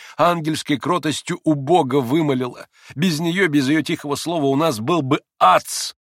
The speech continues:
Даже Варю и ту смягчила. А Варвару-то Николаевну тоже не осуждайте, тоже ангел она, тоже обиженная.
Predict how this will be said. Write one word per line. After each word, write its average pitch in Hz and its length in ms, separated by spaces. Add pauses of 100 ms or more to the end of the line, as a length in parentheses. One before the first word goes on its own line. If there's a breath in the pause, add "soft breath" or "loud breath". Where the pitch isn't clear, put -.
(140)
Даже 175 340
Варю 175 480
и 180 120
ту 180 200
смягчила. 170 680 (320 soft breath)
А 175 80
Варвару-то 180 540
Николаевну 190 460
тоже 165 260
не 175 100
осуждайте, 170 560 (120)
тоже 208 460
ангел 226 560
она, 208 260
тоже 202 460
обиженная. 208 760